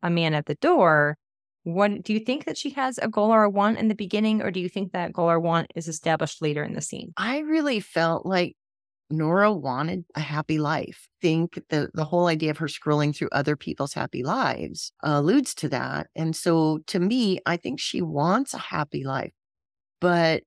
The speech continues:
Speaker 2: she's not actively doing anything about it. So still, she's staying safe. So that we've got that initial goal of safety, that fear, that need to not make a decision holds her back from having what she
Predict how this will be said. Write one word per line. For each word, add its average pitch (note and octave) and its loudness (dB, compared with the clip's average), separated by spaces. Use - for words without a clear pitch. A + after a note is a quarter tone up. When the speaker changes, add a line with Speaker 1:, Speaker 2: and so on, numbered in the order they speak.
Speaker 2:
she's - -4
not F#3 4
actively D#3+ -2
doing D3 2
anything C#3+ 0
about B2 0
it. - -8
So E3 -4
still, D#3+ 2
she's E3 -2
staying C3 -2
safe. - -6
So - 2
that E3+ 2
we've F3+ -2
got G3+ 0
that E3+ 0
initial D#3+ -2
goal F3 4
of D3+ -4
safety, D3+ -4
that C#3+ -4
fear, D#3 0
that C#3 0
need D3+ -4
to C#3+ -4
not D#3+ 2
make D#3 -2
a D#3 0
decision D3 -2
holds E3 -2
her D3+ -2
back C#3 -2
from - -6
having D3+ -2
what - -2
she G#3 -2